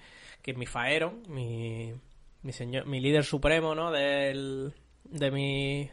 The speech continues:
de mi din-, de mi pequeña dinastía, pues sea una personalidad femenina, ¿vale? Eh, me ha apetecido. <laughs> Em, conforme empiece a jugar partidas con ellos, pues ya os iré ampliando el,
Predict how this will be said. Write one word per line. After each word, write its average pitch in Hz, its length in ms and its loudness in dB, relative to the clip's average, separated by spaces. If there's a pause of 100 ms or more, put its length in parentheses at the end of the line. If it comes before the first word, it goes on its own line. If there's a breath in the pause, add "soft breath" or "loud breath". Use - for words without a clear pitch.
de 147 120 -2
mi 143 100 2
din-, 139 220 2
de 151 100 2
mi 143 100 2
pequeña 143 340 4
dinastía, 165 540 4 (380 loud breath)
pues 139 160 2
sea 131 240 6
una 113 580 -4
personalidad 131 460 4
femenina, 120 440 0 (400)
¿vale? - 200 -10 (300)
Eh, - 300 -10 (760)
me 139 140 -2
ha 139 60 4
apetecido. 127 560 0
<laughs> - 60 2 (1200 loud breath)
Em, 131 1000 8 (320)
conforme 135 1400 -4 (480)
empiece 151 260 2
a - 40 6
jugar 160 200 2
partidas 156 340 4
con 147 160 -2
ellos, 165 280 2
pues 127 180 -6
ya 127 100 0
os 123 80 -4
iré 131 160 0
ampliando 117 560 0
el, 113 480 -4